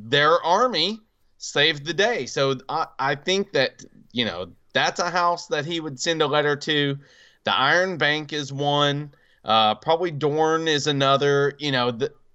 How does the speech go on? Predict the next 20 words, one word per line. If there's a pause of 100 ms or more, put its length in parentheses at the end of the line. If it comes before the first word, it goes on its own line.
(100)
we,
we
got
a
lot
going
on.
That's
where
I
think
he's
sending
these
letters.
There's
probably
other
people
that,